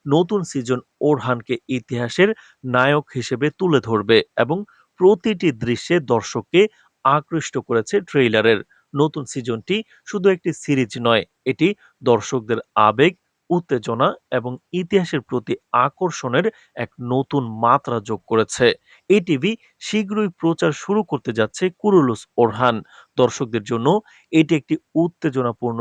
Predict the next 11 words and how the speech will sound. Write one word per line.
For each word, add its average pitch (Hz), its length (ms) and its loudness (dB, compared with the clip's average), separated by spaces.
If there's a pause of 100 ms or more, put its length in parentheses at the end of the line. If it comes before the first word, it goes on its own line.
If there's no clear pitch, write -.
সুযোগ, 110 400 -2 (320)
যেখানে 120 320 -4 (160)
ইতিহাস, 135 480 -2 (360)
সাহসিকতা, 147 920 0 (420)
প্রেম 139 260 4 (240)
এবং 120 200 0 (200)
ওরহানের 131 580 -2
দৃঢ় 151 300 0 (160)
সংকল্প 151 500 -6 (480)
একসাথে 135 600 -4
ফুটে 131 300 -8